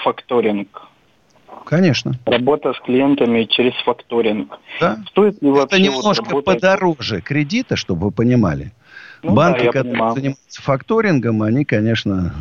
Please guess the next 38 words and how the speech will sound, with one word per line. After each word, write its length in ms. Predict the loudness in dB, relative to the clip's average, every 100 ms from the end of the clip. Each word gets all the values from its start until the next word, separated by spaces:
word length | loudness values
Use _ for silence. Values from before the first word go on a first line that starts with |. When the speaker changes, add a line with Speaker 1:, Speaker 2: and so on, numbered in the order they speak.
| -6 -6
Speaker 2:
<laughs> 880 | -6 -8 -12 -10 -10 -4 0 2 2
своего 340 | 4 4 6
не 80 | 4
упустят. 520 | 2 -2 -6 -6 -14 _ _ -10
Это, 540 | -4 0 2 2 0
Speaker 1:
Ну, 120 | 0 0
вот 140 | 0
Speaker 2:
но 140 | 0 2
Speaker 1:
не 60 | 2
Speaker 2:
зато 300 | 2 2 2
тут 220 | 0 -2
Speaker 1:
связываться, 200 | -2 2
Speaker 2:
нету 180 | 0 0
Speaker 1:
да? 40 |
Speaker 2:
залогов, 840 | 2 2 2 0 0 -2 -4 -16 -20 -6
там, 180 | -6 -2
понимаете, 540 | 0 0 0 -4 -4
да? 340 | 0 0 -2
И, 240 | -4 -4 -6
конечно, 440 | 0 2 2 0
Speaker 1:
Да. 80 | 0
Speaker 2:
так 160 | 0 0
работать 340 | -2 -4 _ -2
удобнее. 360 | 0 2 0 4
Но, 240 | 2 2 -4 -20 -20 _
<clears throat> 40 | 0 2 2 0
ещё 300 | -6 -4 -4
раз, 260 | -4 -10 _ _ _ _ _ _ _ -2
если 340 | 2 2 2
у 60 | 2
вас 160 | 2
проблемные 760 | 0 0 2 0 0 -2 -4 -6
клиенты, 720 | -4 -2 0 0 0 -4 -6 -12 -8
такой 240 | 0 0
факторинг 520 | 0 -2 0 0 0
банку 320 | 2 0 0
не 140 | -4 -4
нужен. 360 | -8 -10 -14